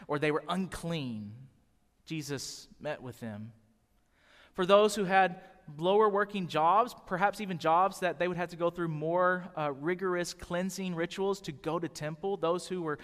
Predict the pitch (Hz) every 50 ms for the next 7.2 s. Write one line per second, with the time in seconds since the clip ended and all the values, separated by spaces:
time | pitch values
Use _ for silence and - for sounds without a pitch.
0 | - - - - 175 156 185 175 156 - 131 151 151 165 185 196 208 208 196 -
1 | 160 165 170 - 190 165 147 123 - - - 220 - - - 208 202 220 233 233
2 | 262 262 - - - - - 220 233 - - - _ _ _ _ _ _ _ _
3 | _ - 180 180 165 175 165 160 - - - - - 160 160 156 - 143 135 -
4 | - - 110 110 110 110 113 - - _ _ _ _ _ _ _ _ _ _ _
5 | _ _ - 196 196 202 202 220 208 196 185 190 180 175 170 160 - - 185 180
6 | 175 175 - 180 175 170 175 175 - - - - 151 - 147 147 143 139 - -
7 | 143 135 131 135